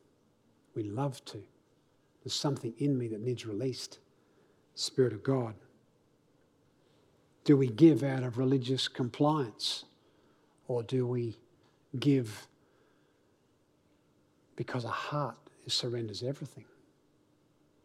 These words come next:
I didn't grow up in the church, and my dad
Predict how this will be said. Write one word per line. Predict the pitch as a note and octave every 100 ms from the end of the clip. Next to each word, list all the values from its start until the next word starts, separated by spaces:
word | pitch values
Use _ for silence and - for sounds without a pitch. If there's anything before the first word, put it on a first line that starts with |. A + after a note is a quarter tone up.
| _ - - _ _ _ _
I | D3+
didn't | D3
grow | A2+ C#3
up | C3
in | A#2
the |
church, | G#2+ - C#3 A2+ -
and | B2 A2 - - - - _ - _ _ _ _ _ _ -
my | D#3 C#3+
dad | C#3+ D3 C3